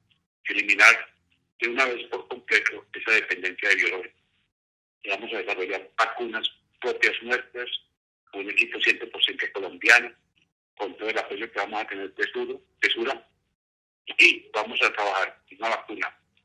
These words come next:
que ya está muy adelantada para el coronavirus, una vacuna universal de coronavirus. Esa vacuna ya ha logrado pasar la fase preclínica, ya vamos a empezar a desarrollar la fase clínica de esta vacuna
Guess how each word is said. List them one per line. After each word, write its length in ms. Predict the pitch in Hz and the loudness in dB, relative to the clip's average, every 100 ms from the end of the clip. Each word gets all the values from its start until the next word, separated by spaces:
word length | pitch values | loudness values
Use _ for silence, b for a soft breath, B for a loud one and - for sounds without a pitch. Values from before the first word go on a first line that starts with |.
| _ | _
que 80 | - | -6
ya 80 | 95 | -2
está 160 | - 113 | -2 0
muy 100 | 117 | 8
adelantada 720 | 113 123 120 117 107 107 - _ _ _ _ _ | 8 10 6 4 2 2 -2 _ _ _ _ _
para 400 | - 101 95 92 - | -4 0 2 0 -2
el 180 | - | -8
coronavirus, 580 | - 101 95 95 104 113 - - | -6 -6 -4 -4 -6 -8 -12 -10
una 80 | 110 | -4
vacuna 360 | 107 - - - | -4 -4 -8 -6
universal 460 | 101 95 90 - 95 | -6 -4 -2 -2 -6
de 100 | - | -6
coronavirus. 440 | 95 90 87 - _ _ _ _ _ _ _ _ | -8 -6 -6 -8 _ _ _ _ _ _ _ _
Esa 220 | 110 117 | -2 0
vacuna 440 | 113 104 101 104 101 | 0 -2 2 2 4
ya 420 | 104 113 117 - | 6 8 6 0
ha 100 | - 104 | -6 -6
logrado 420 | 104 107 107 - | -2 -2 -2 -6
pasar 300 | - 101 104 | -10 -8 -8
la 100 | 104 | -8
fase 240 | 107 - | -8 -10
preclínica, 760 | - - - - 127 135 131 131 _ _ _ _ - - | -4 0 0 0 0 0 -2 -12 _ _ _ _ -20 -6
ya 80 | 98 | -4
vamos 140 | 110 | -2
a 40 | 110 | -6
empezar 240 | 101 104 | -2 4
a 80 | 107 | 4
desarrollar 360 | 110 92 98 | 2 -6 -6
la 140 | 95 95 | -6 -4
fase 280 | 113 - - | -6 -8 -6
clínica 340 | 120 131 - | -2 -2 2
de 60 | 110 | 2
esta 120 | 104 | 0
vacuna 440 | 101 - 98 95 | -6 -6 -6 -8